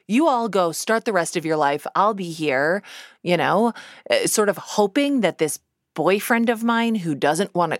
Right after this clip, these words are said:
call me his girlfriend wants to move in with me in the apartment I pay for that he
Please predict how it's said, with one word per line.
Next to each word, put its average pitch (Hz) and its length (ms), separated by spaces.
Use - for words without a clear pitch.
call 165 220
me 180 140
his 156 120
girlfriend 202 640
wants 160 280
to 170 80
move 147 240
in 147 220
with 208 180
me 226 220
in 170 80
the 160 80
apartment 160 500
I 139 140
pay - 220
for - 360
that - 200
he 139 260